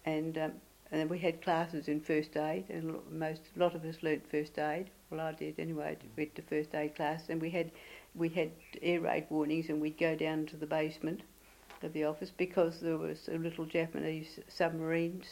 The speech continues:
seen occasionally. But, um, and of course we had rationing, and, um, sugar and tea and, um, meat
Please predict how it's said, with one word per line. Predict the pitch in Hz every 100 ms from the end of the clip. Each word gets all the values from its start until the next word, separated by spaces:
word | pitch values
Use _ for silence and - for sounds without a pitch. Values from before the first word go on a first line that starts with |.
| - -
seen | 175 170
occasionally. | 160 - 160 160 165 170 185 233 - - - - - - - - - -
But, | - 180 175 - 156
um, | 170 170 165 - - - - - 202
and | 202
of | -
course | 233 226
we | 160
had | 160 151
rationing, | 156 240 - 151 131 - - - - - - - - -
and, | 156 156 156
um, | 151 156 - - - - - - - - - - -
sugar | - 185 196 180
and | 151 156
tea | 175 190 214 220 202
and, | 156 156 156
um, | 156 151 156 156 - - - - - - - -
meat | 170 214 254 -